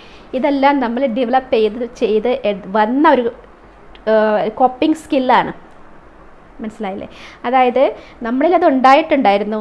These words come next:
ഇൻഹെറിറ്റഡ് ആയിട്ട് തന്നെ ഇൻ്റലിജൻസ് ഉണ്ട്. പക്ഷേ ആ ഇൻ്റലിജൻസ് നമ്മൾ സാഹചര്യങ്ങൾക്കനുസരിച്ച് എൻവയോൺമെൻറ്റുമായിട്ട് ഉള്ള നമ്മുടെ ഇൻറ്ററാക്ഷൻ, ഈ പരിസ്ഥിതിയുമായിട്ടുള്ള നമ്മുടെ ഇൻറ്ററാക്ഷനിലൂടെ ഡെവലപ്പ് ചെയ്ത് വ-,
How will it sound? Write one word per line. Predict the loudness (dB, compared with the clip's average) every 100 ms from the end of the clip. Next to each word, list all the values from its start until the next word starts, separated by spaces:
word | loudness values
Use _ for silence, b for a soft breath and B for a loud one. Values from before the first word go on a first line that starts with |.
| -8
ഇൻഹെറിറ്റഡ് | -8 -4 -2 -2 2 2
ആയിട്ട് | 2 0
തന്നെ | -2 -2
ഇൻ്റലിജൻസ് | -2 -2 -2 -2 -6 -8
ഉണ്ട്. | -4 -6 -4
പക്ഷേ | -6 -4 -2
ആ | 0
ഇൻ്റലിജൻസ് | -2 -4 -4 -4 -6 -6 -6 -6 B B B B
നമ്മൾ | -8 -4 -2 -2 -4 -6 -2
സാഹചര്യങ്ങൾക്കനുസരിച്ച് | 0 0 -2 -2 -2 -4 -4 -6 -4 -6 -8 -8 -10 -10 -20 -20 -20 -20 -20 -20 -20 -10
എൻവയോൺമെൻറ്റുമായിട്ട് | -8 -4 -2 -2 -2 -4 -4 -2 -4 -4 -6 -6 B B
ഉള്ള | -4 -4
നമ്മുടെ | -2 0 0
ഇൻറ്ററാക്ഷൻ, | 0 -2 0 0 -2 -10 -12 -12
ഈ | -8 -4
പരിസ്ഥിതിയുമായിട്ടുള്ള | -2 -2 -4 -4 -4 -4 -6 -6
നമ്മുടെ | -6 -4 -4 -4
ഇൻറ്ററാക്ഷനിലൂടെ | -4 -2 -2 -6 -8 -4 -4
ഡെവലപ്പ് | -4 -2 -4 -2
ചെയ്ത് | -2 -2
വ-, | -6